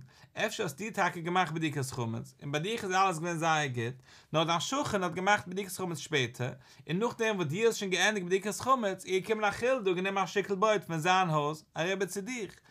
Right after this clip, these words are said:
און מיין מייל זאגט די משנה, עס איז אלה דברי סוף. און מיין מייל זאגט די משנה, אין חוששין, מען דארף נישט מורren, אז א חילדא, א וויזל געקומען, א גענומען, א זאך פון איין צום צווייטן.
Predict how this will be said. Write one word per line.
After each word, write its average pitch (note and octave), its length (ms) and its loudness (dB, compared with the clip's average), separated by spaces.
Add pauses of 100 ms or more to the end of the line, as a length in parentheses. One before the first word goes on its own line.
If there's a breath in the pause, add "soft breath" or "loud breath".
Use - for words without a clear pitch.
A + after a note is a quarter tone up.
(320 loud breath)
און D#3+ 80 -2
מיין E3 120 -2
מייל A3 280 4
זאגט G3 180 -2
די G#3+ 60 -6
משנה, A3 260 -4
עס F3+ 140 -4
איז E3 100 -4
אלה G#3+ 200 2
דברי G3+ 260 0
סוף. G3 340 -4 (580 soft breath)
און C3+ 100 0
מיין C3+ 120 2
מייל G3+ 300 4
זאגט D#3 160 -2
די B2 100 -4
משנה, E3 460 -4
אין G#3 420 -2
חוששין, D#3 640 -6
מען D3 120 -8
דארף G#3 260 2
נישט D#3 180 -6
מורren, E3+ 420 -2
אז B2+ 140 -2
א A#2+ 40 -6
חילדא, F#3 440 -4
א A#2+ 120 -8
וויזל E3 340 -2
געקומען, D#3 460 -4
א C#3 40 -2
גענומען, D3 420 -4
א C3 120 2
זאך D#3 260 -4
פון - 120 -10
איין D#3 200 -2
צום G#2+ 180 -10
צווייטן. F3 520 -2